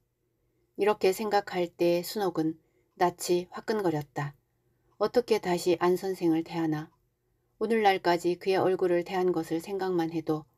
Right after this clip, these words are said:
부끄러웠다. 그때 내 피에서 아우라몬이 발견될 수가 있었을까? 만일 그랬으면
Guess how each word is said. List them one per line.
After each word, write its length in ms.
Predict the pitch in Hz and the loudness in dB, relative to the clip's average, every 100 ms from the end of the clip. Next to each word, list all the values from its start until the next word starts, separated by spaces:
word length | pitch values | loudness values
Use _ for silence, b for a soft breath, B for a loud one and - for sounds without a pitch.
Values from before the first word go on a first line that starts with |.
| _ _ | _ _
부끄러웠다. 760 | - 190 165 156 - 143 143 - _ _ _ _ _ _ _ _ | -6 -4 -2 -6 -8 -8 -8 -10 _ _ _ _ _ _ _ _
그때 460 | - 202 - 190 185 | -8 -6 2 2 2
내 200 | 196 185 - | 2 2 0
피에서 560 | - 208 190 170 160 _ _ _ | -6 -6 -2 -2 -4 _ _ _
아우라몬이 640 | - 202 202 190 185 180 175 | 4 4 4 2 4 4 2
발견될 560 | - 185 196 190 180 170 | 0 -4 -4 -4 -2 -4
수가 240 | - 160 | -4 -4
있었을까? 720 | 160 156 180 - 147 - 160 - _ _ _ _ _ - | -4 -6 -8 -6 -6 -6 -6 -8 _ _ _ _ _ 2
만일 320 | 190 190 185 | 4 4 -2
그랬으면 640 | - 190 180 170 165 165 | -2 -2 -2 4 4 4